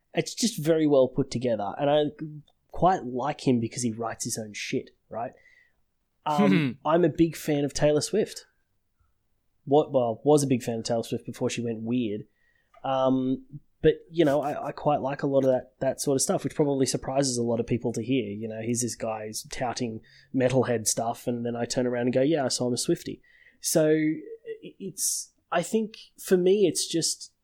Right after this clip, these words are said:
Speaker 1: good music. To answer your question, what other sort of stuff do I listen to? I listen to what I deem to be good music.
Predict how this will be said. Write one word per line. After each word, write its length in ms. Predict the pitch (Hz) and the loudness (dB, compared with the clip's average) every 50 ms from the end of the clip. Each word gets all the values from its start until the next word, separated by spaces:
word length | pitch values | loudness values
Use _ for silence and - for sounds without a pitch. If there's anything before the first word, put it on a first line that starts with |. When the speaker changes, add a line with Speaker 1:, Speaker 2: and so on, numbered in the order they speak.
| - 139 | -10 -4
Speaker 1:
good 280 | 135 139 147 151 147 143 | 2 4 4 6 6 6
music. 540 | 139 131 123 120 117 113 107 - - - - 123 123 | 4 6 4 4 2 -2 -6 -10 -10 -10 -10 -8 -4
To 120 | - 151 143 | -2 -2 0
answer 260 | 156 170 170 - 165 | 2 0 2 2 2
your 80 | 147 127 | 2 2
question, 400 | - - - - - - 123 117 | 0 0 -2 0 0 0 2 2
what 160 | 131 - 135 | 2 4 4
other 160 | 139 139 143 | 4 2 2
sort 180 | 135 - 139 131 | 0 -2 -4 -4
of 60 | 123 | -4
stuff 180 | - - - - | -2 -4 -2 0
do 80 | 127 | 0
I 60 | 120 | 0
listen 220 | 117 117 113 131 120 | 0 0 -2 -2 -2
to? 80 | 127 117 | -2 -4
I 80 | 120 | -4
listen 260 | 123 127 123 - 147 139 | -4 -4 -2 -2 -2 0
to 100 | - 131 | 0 0
what 140 | 123 117 117 | -2 0 -2
I 80 | 117 | -2
deem 300 | 113 - 113 110 117 113 | -4 -4 -4 -6 -6 -6
to 80 | 110 117 | -6 -8
be 100 | 113 113 | -8 -10
good 280 | 107 - 117 110 110 117 | -8 -6 -6 -6 -6 -6
music. 520 | 107 104 107 107 107 90 - - - - | -8 -8 -8 -8 -10 -12 -14 -16 -20 -20